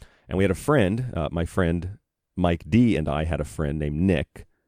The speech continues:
who used to do a show with us too, and he used to have his own show.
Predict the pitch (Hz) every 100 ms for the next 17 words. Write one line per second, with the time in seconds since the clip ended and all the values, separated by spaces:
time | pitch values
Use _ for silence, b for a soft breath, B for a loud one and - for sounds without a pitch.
0 | _ 85 85 87 85 82 80 - 85 76
1 | 73 78 - - 95 69 87 _ _ -
2 | 82 87 80 80 76 85 87 - 71 55